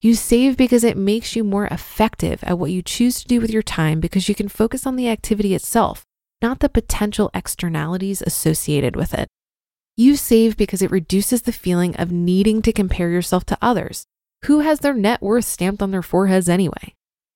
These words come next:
You also save because it just freaking feels great. That's a completely different way of framing the activity we call saving. Savings turns from an obligation to a rewarding activity.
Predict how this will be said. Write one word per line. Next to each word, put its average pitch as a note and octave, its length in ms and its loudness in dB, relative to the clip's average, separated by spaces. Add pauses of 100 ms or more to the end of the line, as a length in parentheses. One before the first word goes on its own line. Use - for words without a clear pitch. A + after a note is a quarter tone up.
(300)
You D4 340 4
also B3 380 0
save A#3+ 480 2
because A#3 340 -2
it A#3 180 -4
just A#3+ 480 2
freaking A#3 400 -4
feels A#3 360 2
great. G3 520 0 (540)
That's A#3+ 220 -4
a D4+ 80 2
completely B3+ 840 2
different G3 400 0
way D#3+ 240 2
of D#3+ 100 -6
framing E3+ 440 0
the E3 100 0
activity D#3+ 480 -2
we D3 140 -2
call D3 180 -4
saving. - 540 -6 (600)
Savings C4 640 -2
turns A3+ 340 -6
from G3 200 0
an - 160 -4
obligation F3 800 0
to G#3+ 220 0
a G3+ 120 0
rewarding F#3+ 880 2
activity. - 640 -4